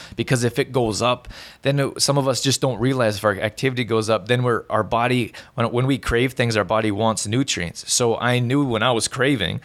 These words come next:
that I wasn't giving my body enough nutrients. I knew that when I woke up with a parched mouth, that I needed to put more fluids into my body. You can look at, like, this raw cane juice. You can look at coconut water. You can look at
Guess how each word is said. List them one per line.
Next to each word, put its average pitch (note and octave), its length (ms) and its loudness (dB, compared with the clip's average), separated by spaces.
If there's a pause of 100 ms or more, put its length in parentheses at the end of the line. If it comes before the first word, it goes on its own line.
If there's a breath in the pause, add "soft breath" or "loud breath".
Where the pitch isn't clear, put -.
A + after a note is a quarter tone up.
(260 loud breath)
that A#2+ 240 0
I A2 80 0
wasn't B2 300 0
giving A#2 220 0
my G#2 120 0
body G#2 340 0
enough G2 240 -4
nutrients. F#2+ 520 -6 (240 loud breath)
I G#2+ 80 2
knew B2 520 0
that G#2 180 2
when A2 140 4
I A#2 100 4
woke A2 240 2
up A2+ 140 2
with G#2 100 0
a - 40 0
parched - 540 -2
mouth, G#2+ 360 0 (400 loud breath)
that G#2+ 400 0
I A2 120 2
needed A#2+ 260 2
to A2 80 -2
put G#2 200 0
more G2+ 420 2 (380 loud breath)
fluids A2+ 440 2
into G2 160 -4
my F2 140 0
body. F#2 460 2
You G#2 100 -8
can G2 160 -6
look G2 220 -2
at, F2+ 280 2
like, G2 160 -4
this - 220 -4
raw F#2+ 180 2
cane G2+ 320 -2
juice. F2+ 200 -4
You G#2 80 -6
can G2 100 -6
look F#2+ 140 -2
at - 160 -4
coconut G2+ 600 -2
water. F2+ 280 2
You G2+ 140 0
can G2+ 180 -2
look G2 200 0
at F#2+ 180 0